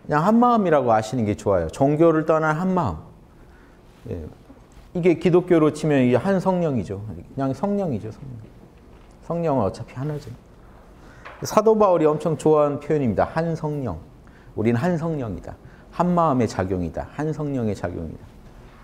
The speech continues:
예. 그래서 이, 여기가 이제, 자, 이 전체가 한 마음이에요. 이거는 본체고, 요거는 작용일 뿐이죠. 자, 한 마음의 본체와 작용을 얘기했습니다. 자, 대승기신론 위주로 일단 얘기해 볼게요. 이걸 유교랑 맞춰 볼게요, 나중에.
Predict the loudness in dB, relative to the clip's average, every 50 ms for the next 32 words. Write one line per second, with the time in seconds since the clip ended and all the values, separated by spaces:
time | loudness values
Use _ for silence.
0 | -18 -16 -14 -14 -14 -16 -18 -20 -16 -16 -18 -12 -10 -12 -12 -12 -16 -20 -20 -20
1 | -20 -20 -20 -12 -10 -10 -8 -8 -8 -10 -6 0 0 2 4 6 4 4 4 6
2 | 4 2 2 2 -4 -12 -18 -6 -4 -4 -4 -4 -8 -12 -8 -8 0 2 2 2
3 | 2 2 2 4 4 4 4 4 4 4 4 4 4 4 4 4 4 4 2 0
4 | -2 -8 -14 -20 -20 -20 -20 -20 -8 -6 0 4 4 4 6 4 2 2 0 -4
5 | -10 -16 -20 -20 -6 -2 0 2 2 0 -2 -4 0 0 0 2 2 -2 -4 -6
6 | -10 -16 -18 -18 -20 -20 -20 -20 -20 -20 -20 -20 -20 -20 -4 -2 -2 2 2 2
7 | 2 2 -2 -4 -6 -10 -12 -4 -4 -2 0 2 2 2 2 0 -2 -4 -6 -8
8 | -8 -8 -8 -12 -16 -18 -20 -20 -20 -20 -20 -20 -20 -20 -20 -20 -20 -20 -8 -2
9 | 0 2 2 2 0 -6 -14 -20 -20 -18 -2 0 2 4 4 4 4 4 4 4
10 | 4 2 2 2 2 2 0 0 0 2 2 4 4 4 2 2 0 0 2 2
11 | 2 2 4 4 4 4 4 2 0 0 0 -2 -6 -4 -4 -4 -6 -8 -16 -20
12 | -20 -10 -2 -2 -2 -2 2 2 2 2 4 2 2 2 2 2 2 2 4 4
13 | 6 4 4 4 4 4 4 4 4 4 4 4 4 4 2 2 2 0 0 0
14 | 2 4 4 4 4 4 2 4 4 6 6 4 4 4 2 2 0 0 -2 -2
15 | -2 -2 -2 0 0 2 2 2 0 0 0 0 0 0 -2 -4